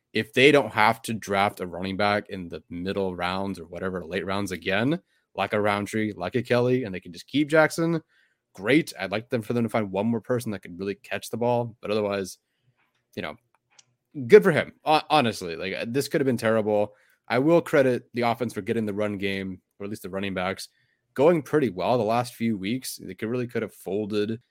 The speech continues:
with, you know, X player out or even Eckler out or hurt.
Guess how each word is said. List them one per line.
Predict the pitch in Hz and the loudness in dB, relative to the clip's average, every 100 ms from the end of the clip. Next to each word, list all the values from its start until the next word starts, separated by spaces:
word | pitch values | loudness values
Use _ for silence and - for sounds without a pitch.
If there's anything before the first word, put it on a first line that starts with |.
| _ _ | _ _
with, | 101 95 - | -4 -4 -6
you | 87 | -10
know, | 82 - - | -10 -12 -8
X | 104 - | -8 -6
player | - 107 98 95 - | -6 -2 -2 -2 -2
out | 90 95 95 92 | -2 0 -2 -4
or | |
even | 95 90 | -8 -6
Eckler | 76 92 98 87 | -4 -4 -4 -4
out | 92 95 | -4 -4
or | 85 | -4
hurt. | 101 104 104 | 0 0 0